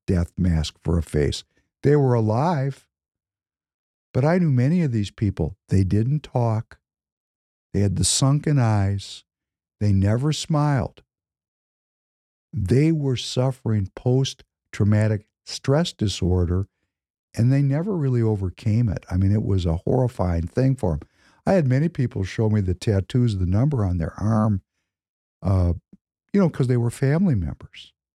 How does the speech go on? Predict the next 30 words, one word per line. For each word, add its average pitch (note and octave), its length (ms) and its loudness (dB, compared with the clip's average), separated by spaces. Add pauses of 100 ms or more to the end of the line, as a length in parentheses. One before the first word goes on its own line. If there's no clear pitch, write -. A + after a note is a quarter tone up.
(400)
But A2+ 160 -2
they E3+ 160 2
were A2 160 2
never G#2 520 0 (220)
fun A2 220 2
to F#2 80 2
hang F#2+ 180 2
around G#2+ 280 2
with. F2+ 140 -2 (340)
And B2 120 4
in A#2 140 4
fact, E3 540 -2 (440)
their B2 280 0
stories, C3 880 -4
the A2 80 -2
stories A#2+ 420 0
that A2 200 -4
they G2+ 120 0
gave A2 420 0
me, E2+ 300 -2 (480)
what A2 140 2
I G#2+ 100 2
was G#2 280 0
told, C#3 460 -2 (440)
gave C3 320 0
me B2+ 500 -2 (140)
personally G#2 640 -2 (560)
post-traumatic A2+ 1200 -2 (140)
stress F#2+ 400 -2
disorder. C3+ 720 -2